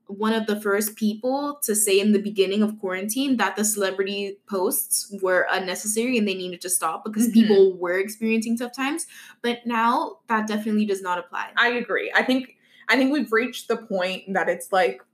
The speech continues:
Speaker 2: mm, I think people can, like, try to, like, just look for the good times, think back on the positive things that have happened. Like, I think it's, it's not so serious. Like, you know.
Speaker 1: Yeah,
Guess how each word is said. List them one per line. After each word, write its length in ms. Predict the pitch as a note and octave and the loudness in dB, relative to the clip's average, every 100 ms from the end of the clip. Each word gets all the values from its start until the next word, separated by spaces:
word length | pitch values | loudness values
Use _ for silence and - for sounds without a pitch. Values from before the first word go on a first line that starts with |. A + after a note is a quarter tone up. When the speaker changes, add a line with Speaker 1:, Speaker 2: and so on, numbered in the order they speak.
| _ | _
Speaker 2:
mm, 480 | C#4 F4 F4 F4 D4 - _ _ | -12 -10 -8 -6 -8 -10 _ _
I 80 | C#4+ | -2
think 180 | F4+ E4+ | -2 -2
people 220 | C4 G#3+ | -2 -2
can, 180 | G#3+ F#3+ | -2 -4
like, 300 | F#3 E3+ - _ A3 | -4 -6 -10 _ -20
try 260 | - F#3+ | -4 -2
to, 100 | F3 | -2
like, 360 | E3 D3+ F#3+ - _ _ _ _ | -2 -4 -6 -12 _ _ _ _
just 420 | C4 B3 - - _ | -4 -4 -6 -18 _
look 360 | G3+ G#3+ A3 - | -6 0 0 2
for 120 | A#3 | 0
the 80 | A3 | 2
good 220 | G#3+ G3 | 2 0
times, 480 | F#3+ G3 F#3 F3+ F#3+ | -2 -2 -2 -2 -4
think 200 | - G#3 | -2 0
back 240 | G3+ F#3+ F#3+ | 0 0 -2
on 140 | F#3+ | -6
the 60 | F#3+ | -2
positive 500 | F#3+ F3+ F#3 F#3+ F#3 _ _ _ - _ | 0 0 0 -6 -8 _ _ _ -20 _
things 480 | G#3 F#3 E3 F3 F3+ | 0 0 -2 -8 -6
that 140 | E3+ | -4
have 140 | F#3 F3+ | -2 -2
happened. 600 | F3 F3 - E3+ D#3+ F#3 | 0 0 0 -4 -4 0
Like, 300 | F#3 F3+ - _ - - | 0 0 -8 _ -20 -10
I 60 | G3 | -4
think 420 | A3 G#3+ G#3 - _ | -2 -2 -6 -12 _
it's, 340 | - A#3 - - - | -10 -8 -10 -12 -6
it's 160 | G#3 | -2
not 240 | A#3 F3+ E3+ | 2 2 0
so 140 | F3+ | -2
serious. 480 | F#3 E3+ F#2+ - - | -2 0 -2 -2 -8
Like, 200 | - - _ | -12 -12 _
you 160 | G2 G2+ | -6 -4
know. 320 | D3 G2+ - _ _ _ _ _ _ A#3+ G#3+ G3+ - | -6 -10 -14 _ _ _ _ _ _ -4 -4 -4 -6
Speaker 1:
Yeah, 300 | C#4 G3 | -6 -6